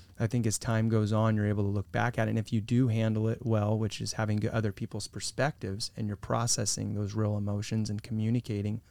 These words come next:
what you're feeling, you're able to look back and actually grow from that and learn from it. So now from some of these really hard moments, when those moments come,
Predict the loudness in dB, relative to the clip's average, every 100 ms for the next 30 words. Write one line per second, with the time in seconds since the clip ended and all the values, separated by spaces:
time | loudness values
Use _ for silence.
0 | -16 -6 -4 -4 -4 -2 0 0 -2 -8
1 | -20 -20 -16 2 4 6 4 2 0 -2
2 | -2 -2 -4 -4 -6 -4 -2 -2 -4 -8
3 | -10 -14 _ -6 -2 0 0 0 -2 -4
4 | -4 -8 -20 -20 -20 -8 0 4 6 6
5 | 4 0 -4 -2 0 2 2 2 0 2
6 | 2 2 2 2 2 -6 _ -2 2 4
7 | 2 0 -2 -2 0 0 -2 -4 -6 -2
8 | -2 -2